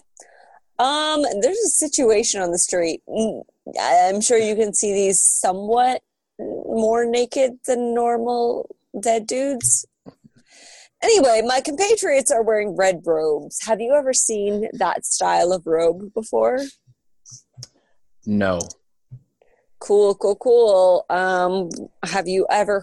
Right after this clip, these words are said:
Speaker 1: heard of this symbol? And then I described the tattoo, which I definitely remember.
Speaker 2: Yeah, I mean, this guy named Garrett from the next town over, he, uh, he, he had it.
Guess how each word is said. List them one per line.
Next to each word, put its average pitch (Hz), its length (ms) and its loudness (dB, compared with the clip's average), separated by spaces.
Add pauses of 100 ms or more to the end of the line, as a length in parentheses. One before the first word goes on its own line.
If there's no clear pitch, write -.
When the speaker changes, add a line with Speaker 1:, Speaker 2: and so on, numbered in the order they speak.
(100)
Speaker 1:
heard 196 280 -2
of 170 240 -4
this 190 180 -2
symbol? 160 680 -2
And 233 180 -2
then 277 60 -2
I 285 140 0
described 170 680 0
the 175 60 -4
tattoo, 139 680 -4
which 165 240 -4
I 160 160 0
definitely 170 560 -6
remember. 143 680 -6 (2250)
Speaker 2:
Yeah, 104 240 0
I 101 140 2
mean, 98 880 -2 (1000)
this 92 180 -8
guy 98 240 0
named 92 300 -4
Garrett 104 320 -2
from 95 100 -8
the 95 80 -6
next - 220 -6
town 92 180 -4
over, 98 240 -2
he, 92 320 -4
uh, 90 260 -4 (960)
he, 101 520 -8
he 101 220 -6
had 87 140 -2
it. 87 200 -6